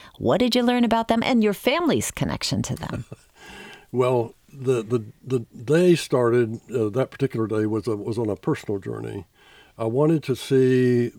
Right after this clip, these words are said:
Speaker 2: the site of my grandfather's old farm, which I'd never seen and was lost, uh, financially. And the family had to disperse, fundamentally. My dad had to leave home. And I think that's the reason he never took me there. I think it was something that was painful to him.
Speaker 1: Hmm.
Speaker 2: They had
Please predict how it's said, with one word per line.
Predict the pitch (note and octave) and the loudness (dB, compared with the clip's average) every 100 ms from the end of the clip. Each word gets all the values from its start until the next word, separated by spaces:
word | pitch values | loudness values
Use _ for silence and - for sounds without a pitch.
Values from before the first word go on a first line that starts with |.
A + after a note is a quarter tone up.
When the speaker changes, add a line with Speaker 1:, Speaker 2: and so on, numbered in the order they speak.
| A#2 - | -16 -10
Speaker 2:
the | A2+ | -6
site | C3 B2 | -2 0
of | |
my | A#2 G#2 | 0 -2
grandfather's | A2+ A2+ A#2+ A2 G#2 | 0 -2 0 -2 -2
old | G2 | -4
farm, | - A2 F#2+ F#2 | -4 -6 -6 -8
which | G#2+ | -4
I'd | A2+ | -2
never | G#2 A#2+ G#2+ | 0 -2 -2
seen | - A2+ A2+ | -2 0 2
and | G#2 G2 F#2 _ - - - | 2 0 -4 _ -20 -20 -10
was | A#2 F#2+ | -8 -2
lost, | A#2 B2 F#2 - - - | 0 2 0 -6 -14 -10
uh, | B2 G#2+ G#2 F2+ | -6 -4 -6 -4
financially. | A#2 A2+ A2 - A2+ E2+ - | 0 2 0 -4 -10 -10 -12
And | A2 G2+ G2 G2 G2 | -8 -4 -4 -4 -6
the | G#2+ | -8
family | A#2+ A#2 A2+ G#2 | -2 0 0 -2
had | G#2+ | -4
to | G#2 | -6
disperse, | F#2 - - F3 - - - | -8 -8 -6 -6 -6 -12 -16
fundamentally. | - G#2+ G#2+ B2+ G#2+ | -12 -10 -8 -8 -8
My | F#2+ | -8
dad | A#2 B2 | -8 -8
had | A2+ G#2+ | -10 -6
to | |
leave | A2 A#2 | -4 -4
home. | G2 A2+ A#2 - _ _ _ - - _ - | -6 -8 -10 -12 _ _ _ -20 -20 _ -10
And | A2 A2 | -8 -6
I | A2+ | -6
think | - G#3 | -2 -2
that's | G#3 G3 | 0 -4
the | B2+ | -2
reason | B2+ B2 A#2+ | -2 0 0
he | |
never | A2+ A2 G2+ | 0 0 -4
took | - - A2 | -8 -10 -12
me | |
there. | G#2+ G#2 G#2 | -12 -10 -10
I | F2+ | -8
think | B2+ A#2+ B2 | -6 -6 -6
it | |
was | A2 G#2 | -8 -8
something | A#2 G#2+ A2 | -8 -6 -4
that | G#2 | -6
was | G2+ - | -8 -8
painful | G#2+ G#2+ G#2+ G#2+ | -4 -4 -4 -10
to | G2 | -12
him. | G2 G#2 | -10 -6
Speaker 1:
Hmm. | F#3 F3 | -2 -2
Speaker 2:
They | G#2+ | -2
had | G#2+ | -4